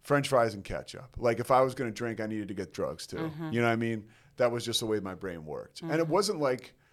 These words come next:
Speaker 1: you know, I didn't, uh, just like being an addict, I didn't want that to be, like, what I thought, but I didn't even have any space to think about it. It was like, literally like a, like a dog, like, drunk,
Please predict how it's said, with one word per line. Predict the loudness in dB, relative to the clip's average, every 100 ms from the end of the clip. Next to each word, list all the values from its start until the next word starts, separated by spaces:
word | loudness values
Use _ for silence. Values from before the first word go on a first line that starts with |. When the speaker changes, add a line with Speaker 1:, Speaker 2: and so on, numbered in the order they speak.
| _ _ _ _
Speaker 1:
you | -4
know, |
I | -2
didn't, | -2 -4 -2
uh, | -2
just | 0 0 2
like | 2 0
being | -2 -2
an | 0
addict, | 2 0 0 2
I | 2
didn't | 0 -6
want | -6 -8 -6
that | -6 -6 -8
to | -10
be, | -8 -8 -6
like, | -6 -8 -4
what | -2 -2
I |
thought, | -4 -4 -2 -2 -4 _ 0
but | 4
I | 6
didn't | 6
even | 4 2
have | 0 -2
any | -4
space | -6 -4 -4 -4
to |
think | -6 -6 -4
about | -4 -4
it. |
It |
was | -6
like, | -6 -8 -10 _ _ _ _
literally | 0 2 4 4 4 4
like | 2 0
a, | -2 -2
like | -2
a | 2
dog, | 2 0 -2 -12 -20 _ _ -6
like, | -6 -6
drunk, | 2 6 6 4 -2